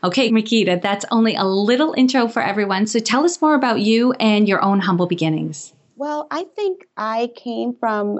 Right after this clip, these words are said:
Speaker 2: uh, a family of immigrants. So I started off, um, with a family that really came here and really emphasized working hard. My family's from Jamaica. And I think, you know,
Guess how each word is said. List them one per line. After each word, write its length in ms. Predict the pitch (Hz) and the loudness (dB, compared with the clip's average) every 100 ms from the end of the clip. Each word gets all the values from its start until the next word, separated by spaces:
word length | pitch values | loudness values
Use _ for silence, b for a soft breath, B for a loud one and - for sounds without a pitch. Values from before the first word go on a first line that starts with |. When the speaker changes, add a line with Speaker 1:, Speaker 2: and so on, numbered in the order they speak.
| - | -4
Speaker 2:
uh, 220 | 185 180 | -4 -4
a 120 | 196 | -4
family 320 | 196 180 180 220 | 0 2 2 0
of 80 | 254 | 0
immigrants. 520 | 185 165 247 330 - | 0 4 2 2 -4
So 320 | - 208 190 - | -4 2 4 4
I 240 | 165 190 | 2 0
started 380 | 208 - 202 208 | -2 2 4 6
off, 320 | 190 165 170 170 | 6 4 2 -2
um, 460 | 175 170 165 170 170 _ _ _ _ _ _ | -6 -4 -4 -6 -10 _ _ _ _ _ _
with 160 | 196 196 | 0 2
a 60 | |
family 320 | 196 185 180 185 | 0 2 2 2
that 160 | 170 | 2
really 240 | 190 208 214 | 2 0 0
came 400 | - 208 180 185 | -2 4 4 4
here 380 | 180 160 156 - | 2 0 -2 -2
and 300 | 170 160 165 | -4 0 2
really 240 | 180 180 | 4 4
emphasized 720 | 170 165 165 - 160 151 156 | 2 -2 -2 -2 0 0 2
working 200 | 160 165 | 0 2
hard. 280 | 165 147 180 | 2 2 2
My 100 | 170 | 0
family's 320 | 165 160 160 | 0 0 2
from 100 | 165 | 0
Jamaica. 540 | 165 160 139 - 240 262 b b _ | 0 0 0 2 0 -2 b b _
And 300 | 214 208 214 | 2 2 4
I 140 | 226 | 2
think, 420 | 262 - 330 311 320 _ _ - | 0 4 6 6 2 _ _ -2
you 120 | 208 | 2
know, 400 | 196 185 180 | 4 4 4